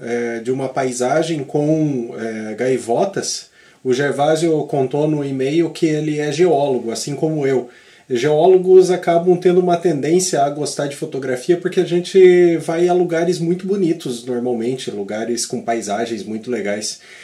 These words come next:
E esse é o caso, a paisagem tá incrível. Ele disse que tava num barco ali e tinha as montanhas atrás e de repente as,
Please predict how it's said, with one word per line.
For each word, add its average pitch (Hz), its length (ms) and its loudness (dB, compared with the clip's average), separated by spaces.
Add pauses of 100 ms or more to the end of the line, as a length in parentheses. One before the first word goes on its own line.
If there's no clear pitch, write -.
(140)
E 127 180 -2
esse 139 200 0
é 180 60 4
o 165 40 2
caso, 120 360 -2
a - 20 -4
paisagem 135 540 -4
tá 151 400 -4
incrível. 180 720 0 (180)
Ele 131 240 0
disse 147 240 -2
que - 80 -14
tava 143 240 0
num 151 220 -2
barco 156 600 2
ali 135 680 0
e 123 40 -6
tinha 139 260 -8
as 127 80 -4
montanhas 139 640 -2
atrás 131 440 -4
e 160 60 -2
de 151 80 -4
repente 147 420 -6
as, - 400 -4